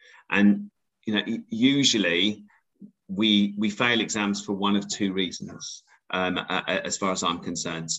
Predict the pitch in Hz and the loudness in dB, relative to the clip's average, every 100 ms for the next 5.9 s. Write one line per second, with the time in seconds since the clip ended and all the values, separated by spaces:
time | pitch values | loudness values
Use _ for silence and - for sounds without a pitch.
0 | - 80 - - 98 101 104 113 120 110 | -6 -6 -4 0 -2 0 2 2 2 0
1 | 101 98 95 95 - 127 123 - 85 92 | 0 0 0 -2 4 4 4 0 -2 -4
2 | - - _ _ 98 101 110 101 80 104 | -6 -20 _ _ -4 0 0 0 2 2
3 | 98 98 - - - 90 95 - - _ | 2 0 -4 -14 -4 -2 -2 -6 -20 _
4 | _ - - 98 - 101 98 92 90 92 | _ -20 -4 -2 0 2 2 2 -4 -4
5 | 90 92 92 87 82 - - 78 | -4 -4 -6 -6 -8 -10 -6 -6